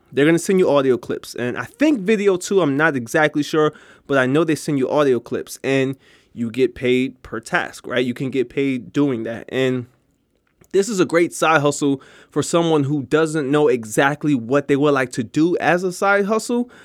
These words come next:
but knows that they can type, right?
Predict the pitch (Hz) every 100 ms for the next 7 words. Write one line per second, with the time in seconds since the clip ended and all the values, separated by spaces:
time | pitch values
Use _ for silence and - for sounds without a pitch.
0 | - _ - 139 147 - _ _ _ _
1 | _ _ _ _ _ _ _ - 143 156
2 | 156 135 147 135 123 - 143 139 123 139
3 | 120 - 123 139